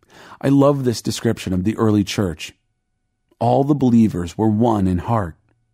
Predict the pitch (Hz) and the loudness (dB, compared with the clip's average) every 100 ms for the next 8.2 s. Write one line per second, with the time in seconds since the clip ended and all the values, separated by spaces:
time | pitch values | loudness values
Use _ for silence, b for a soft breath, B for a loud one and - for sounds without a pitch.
0 | _ _ _ _ 104 101 - - 123 90 | _ _ _ _ -8 -8 -8 -2 0 -2
1 | 85 104 101 92 - 107 90 85 - _ | -4 -4 -2 -4 -4 -2 -2 -6 -14 _
2 | _ _ _ _ B B B - - 151 | _ _ _ _ B B B -12 -4 0
3 | 170 135 123 135 110 90 90 110 101 92 | 2 2 2 2 2 0 -2 -2 0 0
4 | - - 95 92 - 90 85 - b b | -4 -6 -6 -6 -10 -12 -12 -16 b b
5 | - 113 120 131 113 87 - B B 139 | -6 -4 -2 0 0 -2 -6 B B 0
6 | 127 - - 165 147 - 139 131 92 78 | 0 -2 0 2 2 0 -2 -2 -2 -6
7 | _ _ _ B B - - 170 185 180 | _ _ _ B B -12 -4 2 4 4
8 | 160 | 0